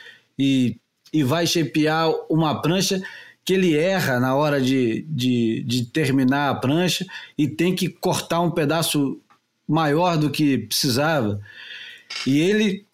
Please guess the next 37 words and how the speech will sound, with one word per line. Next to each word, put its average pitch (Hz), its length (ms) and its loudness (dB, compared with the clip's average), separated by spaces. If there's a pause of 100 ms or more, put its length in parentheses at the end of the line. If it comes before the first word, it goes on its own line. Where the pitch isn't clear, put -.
(120)
aliás, 165 340 0
é, 170 400 -2
isso 190 200 0
é 208 40 0
um, 190 180 0
é 170 60 0
uma 170 240 2
rivalidade 165 640 2
histórica, 143 540 0
né, 156 240 2
entre 147 260 0
ele 202 380 2
e 170 160 2
o 151 60 2
Bob 156 280 2
McTavish, 143 680 -2 (100)
porque 143 600 0 (400)
ambos 208 540 2
fazendo 151 960 0 (260)
um, 151 80 2
um, 139 840 2 (1040)
através 147 560 0
de 147 100 2
um 170 140 4
erro, 196 260 2
nenhum 208 240 2
dos 220 160 2
dois 202 220 2
pensou 196 460 0
a 147 120 0
prancha 160 300 0
pra 143 160 -2
ser 147 180 0
menor, 120 440 2
né? 131 120 2
A 135 80 2
única 208 320 2